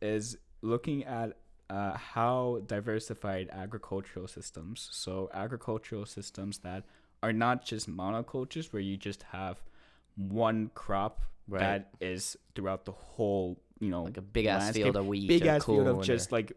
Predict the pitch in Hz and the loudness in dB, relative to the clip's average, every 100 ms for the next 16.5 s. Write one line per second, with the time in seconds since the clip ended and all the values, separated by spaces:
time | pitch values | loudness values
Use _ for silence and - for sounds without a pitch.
0 | - 107 113 113 98 98 98 - 104 101 | -6 0 0 0 -2 -2 -2 -6 -4 -2
1 | 95 95 - - - 95 135 98 92 107 | 0 -4 -8 -20 -4 6 6 6 0 0
2 | 120 123 127 135 135 131 - 110 107 - | 0 4 6 6 6 4 2 0 -2 0
3 | 104 101 - - _ 107 107 123 107 107 | -2 -2 -6 -20 _ -6 -4 0 2 2
4 | - - _ _ _ 110 120 - 131 117 | -2 -18 _ _ _ -2 -2 0 2 2
5 | 113 107 104 - _ _ _ 95 87 90 | 2 0 -2 -6 _ _ _ -6 -4 -6
6 | - 107 117 - 120 107 110 107 101 98 | -8 -2 -2 0 0 2 2 0 -4 -8
7 | - - 165 160 160 156 147 - 139 139 | -8 -2 0 0 -2 -2 -2 -2 -2 2
8 | 135 131 123 - - 113 104 139 139 135 | 2 2 0 -6 -4 -2 -2 -4 0 2
9 | 131 120 107 117 104 104 98 - 95 92 | 2 2 0 -2 -4 -4 -4 -4 -4 -4
10 | 92 113 - 107 107 104 98 92 92 - | -2 -2 0 0 0 0 -2 -2 -6 -6
11 | 90 95 90 120 131 107 113 123 120 123 | -6 -6 -4 0 0 0 0 -2 0 0
12 | 120 - - - 127 123 135 135 - 131 | 0 -4 -16 -8 0 4 6 4 4 4
13 | 127 139 143 131 120 104 101 101 - 92 | 6 6 4 2 2 2 0 -4 -4 -4
14 | 87 80 85 - 80 - - - 76 - | -4 -4 -6 -8 -10 -12 -12 -10 -10 -10
15 | 82 87 87 101 - 98 95 92 92 - | -8 -6 -4 -4 -4 -4 -4 -4 -8 -4
16 | 110 104 85 - | -2 0 -2 -6